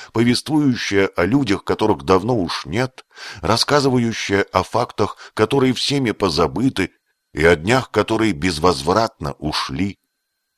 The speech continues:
Почему такое дело внезапно оживает?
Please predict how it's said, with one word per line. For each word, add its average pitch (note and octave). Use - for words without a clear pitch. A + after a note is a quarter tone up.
Почему G#2
такое F2+
дело G2
внезапно F2
оживает? E2